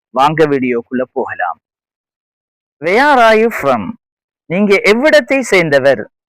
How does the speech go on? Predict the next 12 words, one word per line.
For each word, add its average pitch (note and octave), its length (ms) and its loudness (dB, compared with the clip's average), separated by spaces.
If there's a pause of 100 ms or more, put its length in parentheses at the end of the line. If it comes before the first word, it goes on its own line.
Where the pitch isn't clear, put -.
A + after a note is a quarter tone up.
(800)
எந்த A#3 360 2
இடத்தை G3 340 2
சேர்ந்தவர் C3 600 0 (540)
என்று, G3 680 0
என்று A3+ 580 -2 (140)
ஸ்டாண்டர்ட் C4 560 4
அரபிக்ல F3 520 0
சொல்றதுக்கு A#2+ 640 -6 (1300)
மின் E3+ 440 -4
ஐன A#3 340 0 (100)
அன்ட், F3 420 -2 (420)
மின் G3+ 460 -4